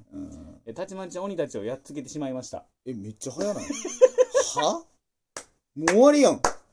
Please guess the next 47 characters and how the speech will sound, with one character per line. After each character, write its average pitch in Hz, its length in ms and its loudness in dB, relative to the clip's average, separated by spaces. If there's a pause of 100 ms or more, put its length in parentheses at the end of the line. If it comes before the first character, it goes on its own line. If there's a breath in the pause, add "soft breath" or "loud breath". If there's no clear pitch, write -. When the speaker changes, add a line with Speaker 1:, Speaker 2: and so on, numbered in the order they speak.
(760)
Speaker 2:
も 175 100 -6
う - 20 -2
そ 208 80 2
れ 202 80 2
終 262 300 -4
盤 269 420 0
じ 135 120 -4
ゃ 120 40 0
な 78 220 -8
い？ - 160 -20
Speaker 1:
だ 233 100 -4
っ 226 60 -6
て 151 60 -10
今 180 240 -6
や 240 100 -2
っ 247 80 -12
た 135 140 -6
こ 143 120 -8
と 117 120 -6
っ 95 80 -18
て、 110 140 -10
門 156 200 -6 (100)
開 120 100 -14
け - 0 -
て 110 120 -12
き 147 140 -12
び 151 60 -10
だ 160 100 -6
ん 131 40 -6
ご 104 100 -10
食 - 160 -20
っ - 20 -20 (100)
て、 95 340 -12 (240)
酔 127 100 -12
っ 113 40 -14
て 143 140 -8
る 147 60 -2
や 160 100 -2
つ 123 140 -16
や 107 100 -4
っ - 20 -20
つ - 120 -20
け 110 40 -20
て 113 60 -14
た 135 80 -16
だ 285 240 6
け。 - 40 -4